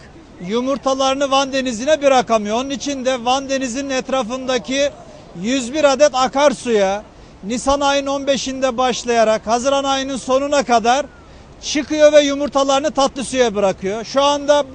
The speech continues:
bu göçün zirve yaptığı zamandayız.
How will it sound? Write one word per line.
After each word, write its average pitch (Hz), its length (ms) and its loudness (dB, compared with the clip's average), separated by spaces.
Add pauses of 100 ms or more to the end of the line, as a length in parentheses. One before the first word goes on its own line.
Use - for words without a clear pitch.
(480)
bu 240 220 -6
göçün 285 480 0
zirve 262 440 2
yaptığı 285 440 2
zamandayız. 240 840 0